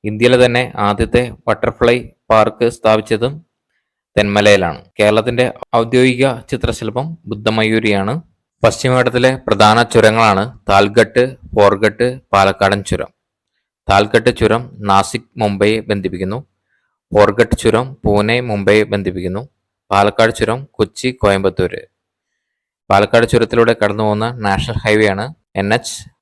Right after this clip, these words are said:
അഞ്ഞൂറ്റി നാപ്പത്തിനാല്. പശ്ചിമഘട്ടത്തിലെ ചുരങ്ങളുടെ എണ്ണം പതിനാറാണ്. മാധവ് ഗാഡ്ഗിൽ കമ്മിറ്റി നിലവിൽ വന്നത്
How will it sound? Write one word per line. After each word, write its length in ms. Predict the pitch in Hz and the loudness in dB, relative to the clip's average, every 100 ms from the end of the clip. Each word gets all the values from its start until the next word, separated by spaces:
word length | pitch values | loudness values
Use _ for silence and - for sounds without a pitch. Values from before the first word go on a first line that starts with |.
| - | -10
അഞ്ഞൂറ്റി 300 | 101 101 107 | -6 -4 -2
നാപ്പത്തിനാല്. 580 | 101 87 87 87 85 - _ _ _ 110 | -2 -4 -6 -6 -8 -12 _ _ _ -2
പശ്ചിമഘട്ടത്തിലെ 840 | - - 123 117 110 120 131 131 - | 0 2 4 4 4 2 2 0 2
ചുരങ്ങളുടെ 420 | 113 104 107 113 | 4 4 4 4
എണ്ണം 500 | 101 107 135 - - _ | 4 2 -4 -10 -12 _
പതിനാറാണ്. 640 | 101 98 98 92 90 92 120 - - - - - - - _ 120 | 2 4 4 4 2 -2 -2 -4 -4 -6 -8 -14 -16 -20 _ 2
മാധവ് 380 | 120 120 131 127 | 6 6 6 6
ഗാഡ്ഗിൽ 580 | 127 120 120 131 - - _ _ _ | 6 4 2 -2 -4 -16 _ _ _
കമ്മിറ്റി 300 | 117 113 117 | -2 0 0
നിലവിൽ 360 | 117 113 110 117 | 0 2 4 4
വന്നത് 420 | 107 101 101 147 | 2 2 0 0